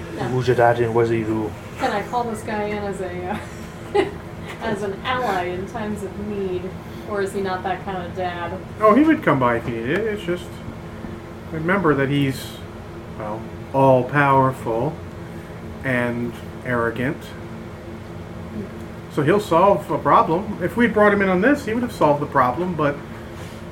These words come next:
Speaker 3: he probably would have brought down the entire hotel. He would have
Speaker 1: Yeah.
Speaker 3: threw aside our plans, saying they were unnecessary, and just
Speaker 1: So,
Speaker 3: solved it his way.
Speaker 1: very powerful agent of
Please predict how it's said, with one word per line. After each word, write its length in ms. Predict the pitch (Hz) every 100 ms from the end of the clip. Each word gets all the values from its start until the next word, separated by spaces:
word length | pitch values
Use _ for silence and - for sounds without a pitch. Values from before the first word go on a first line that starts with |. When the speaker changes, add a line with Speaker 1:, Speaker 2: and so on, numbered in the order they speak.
| - 156
Speaker 3:
he 100 | 139
probably 300 | 156 156 147
would 80 |
have 100 | 143
brought 200 | 143 143
down 220 | 139 131 127
the 60 |
entire 600 | 123 123 123 120 117 117 113 117
hotel. 580 | 123 139 147 135 151 - - - - - - - - - - - - - - - - - - - - - - -
He 40 | 131
would 120 | 127
have 100 | 117
Speaker 1:
Yeah. 480 | - - - - -
Speaker 3:
threw 160 | 147
aside 220 | 139 151 135
our 120 | 127
plans, 440 | - 151 147 143
saying 220 | - 131 123
they 80 |
were 140 | 123 123
unnecessary, 720 | 120 127 170 - 113 139 135
and 160 | 127 123
just 260 | 120 - - - - - - - - - - - - - - - - - 113
Speaker 1:
So, 60 | - 131
Speaker 3:
solved 240 | 120 120
it 60 | 120
his 200 | 156 -
way. 160 | 110 - -
Speaker 1:
very 240 | 247 262 262
powerful 460 | 233 220 214 208
agent 260 | 202 190
of 80 | 185